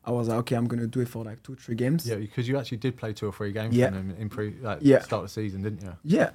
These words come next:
Speaker 2: Was
Speaker 1: and
Speaker 2: it tempting because obviously the help that you could get with the content
Speaker 1: No,
Speaker 2: stuff?
Speaker 1: no, no. I make my, I have my own cloud.
Speaker 2: Yeah.
Speaker 1: So even though their YouTube channel is doing so well, every video I, I, I watch there and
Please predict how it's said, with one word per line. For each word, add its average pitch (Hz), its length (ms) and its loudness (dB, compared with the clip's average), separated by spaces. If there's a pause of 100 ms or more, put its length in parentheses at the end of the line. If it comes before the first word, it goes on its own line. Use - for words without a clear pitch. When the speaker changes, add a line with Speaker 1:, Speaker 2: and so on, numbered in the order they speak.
Speaker 2:
Was 147 140 8
Speaker 1:
and 170 100 4
Speaker 2:
it - 40 -12
tempting 151 420 0
because 104 280 -2
obviously 110 500 -2
the 117 160 -6
help 120 320 -2
that 113 120 -10
you 107 120 -8
could 113 260 -6
get 110 300 -4
with 117 220 -6
the 113 100 -2
content 95 400 -6
Speaker 1:
No, 131 140 8
Speaker 2:
stuff? 107 120 2
Speaker 1:
no, 98 100 0
no. 101 200 -6 (440)
I 143 80 4
make 165 220 4
my, 135 180 4
I - 80 -2
have 151 200 4
my 131 120 6
own 131 380 4 (460)
cloud. 120 420 4
Speaker 2:
Yeah. 113 140 -4 (340)
Speaker 1:
So 127 400 4
even 139 240 6
though 131 240 4 (420)
their 131 180 10
YouTube 151 360 10
channel 131 260 4
is 117 100 4
doing 120 200 4
so 139 320 8
well, 135 260 8 (440)
every 135 200 6
video 127 420 4
I, 117 160 0
I, - 20 2
I 107 140 -2
watch 120 360 0
there 123 220 0
and 113 180 0